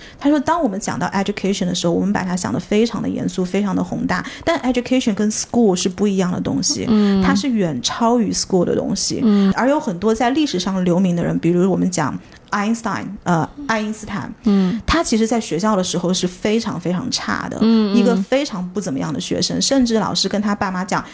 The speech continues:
Speaker 1: ，“你这个小孩可能心智，包括整个智力是有一点问题的。”
Speaker 2: 嗯。
Speaker 1: 但是爱因斯坦当时就是对物理非常的感兴趣，然后结果人家在历史上留了这样的名字。
Speaker 2: 嗯。
Speaker 1: 所以他就说，他说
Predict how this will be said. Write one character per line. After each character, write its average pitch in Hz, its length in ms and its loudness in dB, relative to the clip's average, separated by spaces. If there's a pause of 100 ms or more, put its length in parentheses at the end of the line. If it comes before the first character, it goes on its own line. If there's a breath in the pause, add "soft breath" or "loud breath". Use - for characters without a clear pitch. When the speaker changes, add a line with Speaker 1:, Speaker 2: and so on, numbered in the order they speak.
(120 loud breath)
Speaker 1:
，“你 180 100 2
这 214 100 2
个 220 120 4
小 - 200 -2
孩 175 200 -6
可 175 160 -6
能 170 100 -2
心 214 240 2
智， 208 180 2
包 196 220 0
括 196 220 2
整 175 180 -2
个 175 80 -2
智 233 220 2
力 196 100 -2
是 196 160 -4
有 - 160 -2
一 175 40 0
点 180 160 0
问 185 200 2
题 220 160 -6
的。” 214 180 6
Speaker 2:
嗯。 196 300 0
Speaker 1:
但 277 160 2
是 262 80 -2
爱 269 160 2
因 269 60 4
斯 - 80 -2
坦 190 120 0
当 202 160 2
时 220 80 2
就 247 200 2
是 226 100 -2
对 185 140 0
物 190 180 -2
理 - 100 -4
非 190 220 -2
常 190 140 -4
的 180 80 -6
感 - 180 -6
兴 - 180 -2
趣， - 240 0 (200 loud breath)
然 196 120 2
后 220 60 4
结 190 220 0
果 190 160 2
人 151 120 -2
家 175 140 0
在 185 140 2
历 190 100 4
史 165 100 -2
上 170 200 0
留 151 160 0
了 180 60 0
这 - 120 0
样 165 140 -2
的 - 80 -2
名 - 280 -2
字。 139 280 -4
Speaker 2:
嗯。 202 360 4
Speaker 1:
所 294 160 0
以 285 80 4
他 269 160 0
就 269 160 0
说， 254 320 2 (240 loud breath)
他 285 140 -2
说 285 260 2